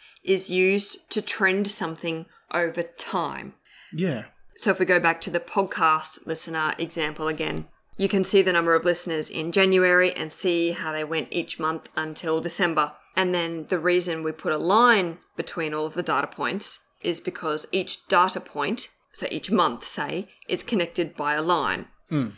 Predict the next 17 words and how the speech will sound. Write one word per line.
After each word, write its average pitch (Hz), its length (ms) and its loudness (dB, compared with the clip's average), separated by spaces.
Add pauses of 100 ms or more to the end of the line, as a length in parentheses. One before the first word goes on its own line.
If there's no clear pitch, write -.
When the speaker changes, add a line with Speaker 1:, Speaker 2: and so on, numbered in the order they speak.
(260)
Speaker 1:
And 180 120 2
because 220 280 4
it's - 120 -4
connected 180 540 0
physically 185 520 2
by 160 220 -4
a 156 100 -2
line, 160 480 -2
it - 100 -2
implies 180 800 -2 (320)
that - 120 -2
there's 180 160 2
a - 40 -4
connection 180 560 -2
between 165 340 -6
each 151 220 -8
point. - 360 -10